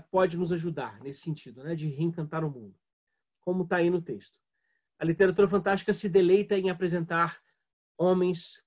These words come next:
como nós, situados subitamente na presença do inexplicável, mas em nosso mundo real. Ela se nutre dos conflitos entre o real e o possível.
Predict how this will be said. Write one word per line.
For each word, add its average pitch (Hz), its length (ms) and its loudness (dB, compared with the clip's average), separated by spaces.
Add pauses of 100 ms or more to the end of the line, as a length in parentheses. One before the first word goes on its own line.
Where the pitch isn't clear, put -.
(180)
como 175 200 0
nós, 170 640 0 (500)
situados 185 840 2
subitamente 180 680 -2
na 175 80 -2
presença 175 500 -2
do 165 120 -2
inexplicável, 196 1080 0 (220)
mas 165 220 0
em 165 40 2
nosso 170 240 -2
mundo 170 200 -2
real. 170 360 -6 (1300)
Ela 165 160 -2
se 196 220 -4
nutre 190 500 2
dos 165 220 -6
conflitos 196 680 -2
entre 175 220 -2
o - 20 0
real 160 560 0 (420)
e 196 60 -2
o 196 60 0
possível. 156 680 -10